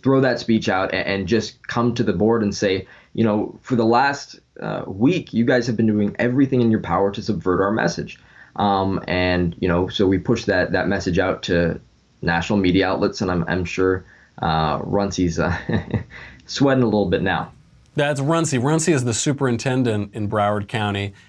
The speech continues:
Speaker 2: and
Speaker 1: Right.
Speaker 2: he doesn't come out looking very nice in your report. You see this a lot in local government where they'll say, "Oh, no one's gonna pay attention. We can cut this guy's time.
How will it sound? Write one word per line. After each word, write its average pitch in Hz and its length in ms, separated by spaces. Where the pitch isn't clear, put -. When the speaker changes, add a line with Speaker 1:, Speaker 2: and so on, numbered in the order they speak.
Speaker 2:
and 107 340
Speaker 1:
Right. - 220
Speaker 2:
he 110 480
doesn't 147 300
come 131 200
out 120 200
looking 113 260
very 104 220
nice 104 320
in 104 80
your 101 180
report. 95 500
You 165 160
see 277 200
this 220 180
a 131 40
lot 104 300
in 95 140
local 101 260
government 104 520
where 113 120
they'll 104 220
say, 104 320
"Oh, 127 140
no 127 180
one's 113 180
gonna 107 160
pay 98 160
attention. 101 460
We 117 80
can 113 160
cut 110 180
this 101 160
guy's 104 300
time. 98 400